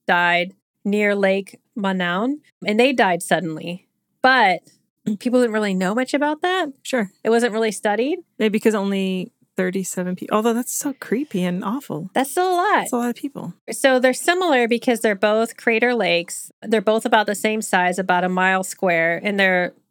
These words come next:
Speaker 1: also, you know, both located in this rem-, uh, remote mountain areas in northwest Cameroon.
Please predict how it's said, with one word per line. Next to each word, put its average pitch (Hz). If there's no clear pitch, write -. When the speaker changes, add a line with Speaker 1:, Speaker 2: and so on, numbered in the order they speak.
Speaker 1:
also, 196
you 196
know, 175
both 202
located 196
in 202
this 196
rem-, 185
uh, 190
remote 196
mountain 185
areas 185
in 214
northwest 208
Cameroon. 165